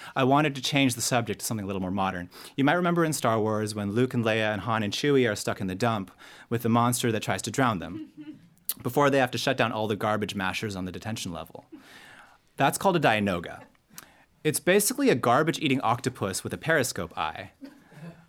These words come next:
Like a lot of animals, it's only aggressive when threatened, and people falling into its habitat and firing off blasters definitely qualify. <laughs>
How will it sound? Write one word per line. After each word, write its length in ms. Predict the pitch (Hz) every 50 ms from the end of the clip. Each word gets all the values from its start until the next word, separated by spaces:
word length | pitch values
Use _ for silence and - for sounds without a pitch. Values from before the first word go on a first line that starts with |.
| - - -
Like 220 | 123 123 127 131 147
a 20 |
lot 220 | 139 143 135 135 131
of 60 | 139
animals, 520 | 156 156 170 175 160 151 135 135 131 120
it's 120 | 120 117 135
only 180 | 135 139 135
aggressive 420 | 120 110 117 113 110 113 - 127 104
when 140 | 107 98
threatened, 480 | 92 - 147 156 160 127 110 101 98 95
and 120 | 92 95
people 240 | 92 - 123 120 120
falling 360 | 107 - - 110 107 107 104
into 160 | 98 - - 101
its 100 | - -
habitat 500 | - 139 131 117 120 - - 113 95 -
and 140 | 104 98
firing 340 | - - 120 101 101 95 95
off 220 | 90 87 85 - -
blasters 540 | 104 98 101 110 - - - 92 90 90
definitely 380 | 95 104 95 - - 98 92 90
qualify. 520 | - - 127 110 90 76 - 76 73 78 -
<laughs> 360 | _ - - 220 208 - -